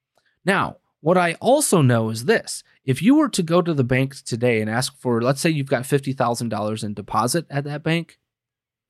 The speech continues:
or let's say you have a million dollars in, let's say, four or five accounts, right? Are you gonna be able to pull that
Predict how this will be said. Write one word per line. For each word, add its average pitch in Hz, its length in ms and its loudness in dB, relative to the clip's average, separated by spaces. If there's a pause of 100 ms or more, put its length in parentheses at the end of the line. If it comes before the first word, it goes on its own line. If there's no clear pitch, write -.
or 143 200 4
let's 147 160 2
say 185 80 4
you 165 160 4
have 151 140 2
a 147 40 2
million 139 460 4
dollars 135 540 2
in, 110 520 0 (320)
let's 120 220 0
say, 113 320 2
four 143 380 2
or 127 60 4
five 127 280 0
accounts, - 640 -8
right? 120 240 0 (3750)
Are 127 80 4
you 151 100 6
gonna 220 160 4
be 196 120 4
able 196 120 2
to 127 160 -2
pull 147 160 2
that 180 300 0